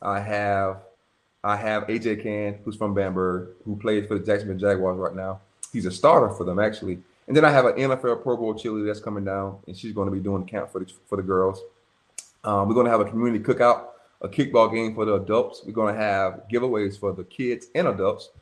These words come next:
Um, everything is free. It's gonna be a great day. If you guys can come, pull up! That's what the kids say.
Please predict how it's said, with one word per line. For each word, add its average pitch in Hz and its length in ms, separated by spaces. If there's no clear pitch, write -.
Um, 95 440
everything 156 340
is 101 140
free. 92 340
It's 110 120
gonna 113 160
be 104 80
a 85 60
great 113 580
day. 104 320
If 104 140
you 151 80
guys 143 320
can 110 160
come, 120 320
pull - 100
up! 466 340
That's - 180
what 131 100
the 113 40
kids 117 320
say. 95 160